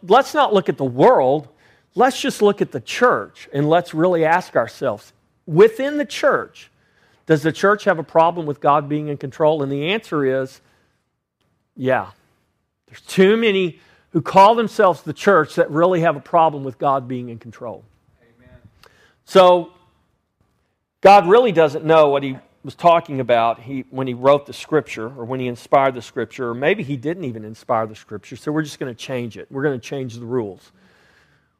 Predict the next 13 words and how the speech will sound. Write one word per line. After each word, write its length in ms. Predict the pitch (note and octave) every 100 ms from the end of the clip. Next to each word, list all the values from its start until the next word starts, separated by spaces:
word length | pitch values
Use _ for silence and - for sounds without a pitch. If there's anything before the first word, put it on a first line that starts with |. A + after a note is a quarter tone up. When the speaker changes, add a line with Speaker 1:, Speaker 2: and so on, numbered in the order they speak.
| _
Speaker 1:
Well, 220 | E3+ G3
that 320 | F3 A3 A3+ F#3
which 240 | G#3 -
the 80 | F3+
Bible 320 | F#3+ F#3+ F#3
calls 340 | - F3+ E3
sin, 320 | - F3+ F3 E3+
well, 220 | G3+ -
it's 220 | G3 -
really 220 | F#3 D3
not 220 | C3+ B2 -
sin 280 | - B2+
anymore. 500 | A#2+ A#2 A2+ G#2+ A2+